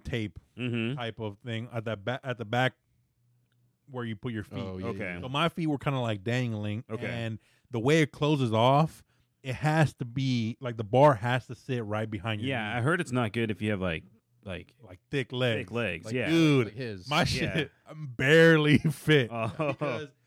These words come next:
Speaker 1: it was right on my calf.
Speaker 2: <laughs>
Speaker 1: So, like, my, it was, like, squeezing tight,
Speaker 2: Yeah.
Speaker 1: tight. So,
Speaker 2: Did you turn
Speaker 1: so, yeah.
Speaker 2: purple? Just
Speaker 1: That's the first thing I, I learned after two <laughs> rides
Speaker 2: <laughs>
Speaker 1: that I was doing incorrectly.
Speaker 2: Okay.
Speaker 1: But then another thing we were doing wrong is, like, yeah, you sit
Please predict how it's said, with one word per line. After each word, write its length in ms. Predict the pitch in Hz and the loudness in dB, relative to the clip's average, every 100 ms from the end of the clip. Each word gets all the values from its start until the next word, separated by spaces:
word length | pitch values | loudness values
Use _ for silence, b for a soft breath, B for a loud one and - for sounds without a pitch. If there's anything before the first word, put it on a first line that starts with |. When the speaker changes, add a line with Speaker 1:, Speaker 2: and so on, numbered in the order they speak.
| _ | _
Speaker 1:
it 100 | 160 | -16
was 160 | 165 151 | -6 -4
right 320 | 120 139 160 160 | 2 4 4 4
on 220 | 156 165 | 2 2
my 140 | 131 | 0
calf. 540 | 110 - 143 123 92 147 _ | -4 -4 -2 -2 -4 -10 _
Speaker 2:
<laughs> 500 | 151 - 131 113 98 | -8 -8 -10 -10 -4
Speaker 1:
So, 120 | 156 | 0
like, 220 | 151 147 | 2 2
my, 320 | 135 143 160 160 | 2 0 0 -4
it 120 | 151 | -4
was, 220 | 170 156 131 | 0 0 0
like, 220 | 117 - | -4 -6
squeezing 640 | - 156 170 165 131 110 | -12 -4 0 0 -2 -4
tight, 400 | - - 139 113 | -6 0 0 0
Speaker 2:
Yeah. 220 | 101 80 | -6 -10
Speaker 1:
tight. 140 | 92 90 _ _ _ _ - | -10 -16 _ _ _ _ -20
So, 100 | 139 | -14
Speaker 2:
Did 80 | 135 | -8
you 80 | 117 | -6
turn 200 | 127 107 | -4 -4
Speaker 1:
so, 40 | 113 | -4
yeah. 80 | 117 | -4
Speaker 2:
purple? 260 | 120 123 120 | -6 -10 -10
Just 140 | - 98 | -10 -6
Speaker 1:
That's 120 | 180 | -4
the 60 | 190 | -4
first 300 | 180 180 - | 0 0 0
thing 140 | 151 | -6
I, 140 | 135 139 | -6 -4
I 160 | 123 | -2
learned 520 | 123 113 110 110 107 - _ _ _ _ - | -2 -4 -6 -6 -10 -14 _ _ _ _ -8
after 260 | 117 131 | -6 -6
two 280 | - 196 185 | -2 2 2
<laughs> 60 | - | 4
rides 460 | 175 - 160 156 | 0 2 -2 -2
Speaker 2:
<laughs> 580 | 147 123 - 113 - - | -8 -10 -10 -14 -14 -10
Speaker 1:
that 100 | 127 | -2
I 60 | 131 | 0
was 120 | 123 | 2
doing 320 | 131 135 123 - | 2 2 2 -2
incorrectly. 720 | 131 127 113 120 - 113 113 | -4 0 2 2 0 -4 -4
Speaker 2:
Okay. 180 | 104 127 b b | -6 -12 b b
Speaker 1:
But 160 | 139 147 | -6 -4
then 140 | 170 151 | -2 0
another 260 | 160 220 | 4 4
thing 180 | 185 165 | 4 4
we 100 | 151 | 4
were 80 | 147 | 4
doing 360 | 143 139 139 - | 2 0 -2 -4
wrong 380 | 131 127 131 135 | -2 0 0 0
is, 120 | 131 | 0
like, 220 | 127 120 | 0 0
yeah, 140 | 131 160 | 2 4
you 160 | 143 | 4
sit 340 | 120 175 175 | 2 0 0